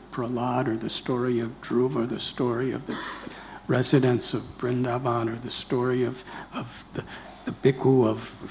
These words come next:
Ananta, Avanti Desh. It's not, it's for people who are just suffering miserably.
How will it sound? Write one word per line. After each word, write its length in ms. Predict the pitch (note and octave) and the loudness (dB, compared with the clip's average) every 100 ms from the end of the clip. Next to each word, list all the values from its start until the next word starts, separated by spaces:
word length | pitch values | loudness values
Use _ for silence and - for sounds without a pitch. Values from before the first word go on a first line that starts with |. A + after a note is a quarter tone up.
| - - - - - - | -14 -16 -12 -10 -10 -8
Ananta, 920 | - A#2+ A#2+ B2 B2 - - - - - - - - - - - - - | -2 2 4 6 4 2 -14 -2 -2 -2 -6 -12 -16 -18 -4 -4 -4 -2
Avanti 500 | - B2 B2 B2 B2+ | 0 4 4 4 4
Desh. 560 | B2 B2+ C#3+ - - - - - - | 6 6 8 6 0 -6 -12 -14 -6
It's 220 | B2+ - | -4 0
not, 260 | B2+ C#3 D3 | 4 6 6
it's 200 | D#3+ - | 4 2
for 220 | - - | -2 -4
people 400 | - C3+ C3+ B2+ | 2 4 6 4
who 180 | B2+ A#2+ | 4 2
are 120 | A#2 | 2
just 380 | A#2+ A#2 - - | 0 0 2 4
suffering 520 | A#2 - - A#2+ G#2 | 2 2 2 4 4
miserably. 640 | B2 C3+ D#3+ C#3 F#2 F2+ | 4 8 8 6 4 2